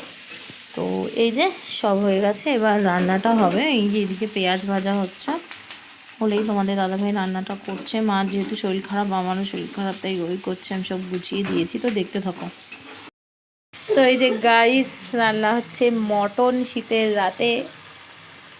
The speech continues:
দেশি চিকেন, এই দেশি মাটন। তো এই যে মটন, আমি তো মাটন লাভার।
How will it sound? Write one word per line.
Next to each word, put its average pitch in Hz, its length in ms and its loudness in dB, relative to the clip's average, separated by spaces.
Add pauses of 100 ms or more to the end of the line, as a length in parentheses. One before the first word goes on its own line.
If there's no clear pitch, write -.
(320)
দেশি 208 500 -4
চিকেন, 226 340 -2
এই 208 240 0 (140)
দেশি 233 320 2
মাটন। 233 380 2 (720)
তো 185 200 -4
এই 185 160 -2
যে 247 160 -4 (1500)
মটন, 214 440 0 (400)
আমি 262 280 0
তো 370 80 2
মাটন 240 320 2
লাভার। 202 420 0